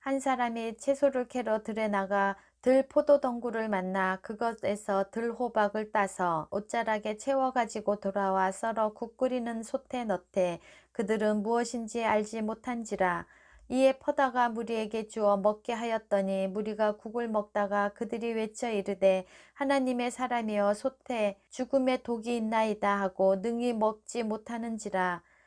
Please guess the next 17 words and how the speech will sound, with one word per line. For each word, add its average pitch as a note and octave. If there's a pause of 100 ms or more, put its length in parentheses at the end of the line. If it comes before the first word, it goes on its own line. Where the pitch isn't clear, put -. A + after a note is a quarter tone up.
(200)
엘리사가 A#3
이르되 G#3
"그러면 A3+
가루를 A#3+
가져오라." A3
하여 F#3+
솥에 B3+
던지고 G3+
이르되 F#3 (360)
퍼다가 B3+
무리에게 A3+
주어 G#3
먹게 A3
하라 A3+
하매 F#3+ (220)
이에 A3+
솥 C#4+